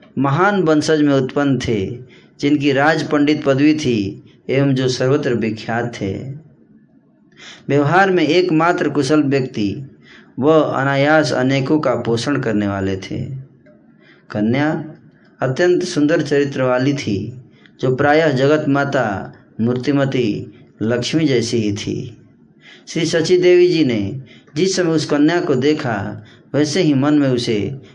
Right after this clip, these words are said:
निज पुत्र के योग्य निश्चित कर लिया। वह बाल से ही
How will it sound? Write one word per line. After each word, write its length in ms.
निज 280
पुत्र 260
के 120
योग्य 260
निश्चित 400
कर 160
लिया। 560
वह 100
बाल 340
से 180
ही 420